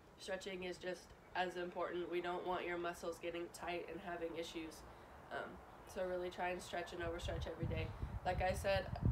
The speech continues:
uh, several videos back, you need to start overstretching every day as your stretch. So do your stretch,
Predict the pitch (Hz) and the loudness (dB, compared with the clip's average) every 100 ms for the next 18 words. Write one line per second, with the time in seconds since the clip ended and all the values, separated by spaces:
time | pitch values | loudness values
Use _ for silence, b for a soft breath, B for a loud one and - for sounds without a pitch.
0 | - 196 202 185 202 190 190 196 185 185 | 6 4 4 6 4 0 2 4 4 6
1 | 185 175 190 180 180 190 - 202 - 190 | 4 4 -2 0 -2 -2 2 2 4 2
2 | 190 - 185 - 175 170 175 170 165 160 | 0 0 0 0 0 2 2 4 4 2
3 | 160 170 175 160 - 185 165 - - - | 2 2 2 -2 0 0 0 0 -8 -2
4 | - 180 - B B B - - - - | 4 4 2 B B B -14 -14 -14 -16
5 | - - 196 208 208 226 254 277 262 - | -14 -12 -2 0 4 2 2 2 2 2